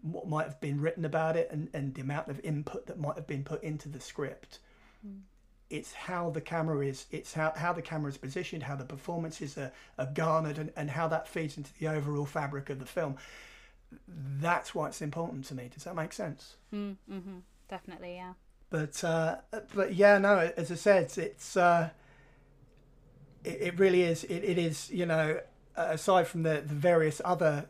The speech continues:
Speaker 1: moments of which there are a multitude in this film,
Speaker 2: Mm.
Speaker 1: um,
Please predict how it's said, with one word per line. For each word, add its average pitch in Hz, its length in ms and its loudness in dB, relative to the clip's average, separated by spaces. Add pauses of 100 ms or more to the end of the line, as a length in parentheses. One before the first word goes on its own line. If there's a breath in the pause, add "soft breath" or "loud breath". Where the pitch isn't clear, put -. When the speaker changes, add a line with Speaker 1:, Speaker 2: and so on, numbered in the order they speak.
Speaker 1:
moments 156 440 0
of 147 120 -4
which 170 260 -4
there 151 260 0
are 147 160 2
a 147 40 0
multitude 156 720 0
in 131 140 -4
this 123 180 -10
film, 131 380 -4 (280 loud breath)
Speaker 2:
Mm. 196 220 -10
Speaker 1:
um, 147 480 -2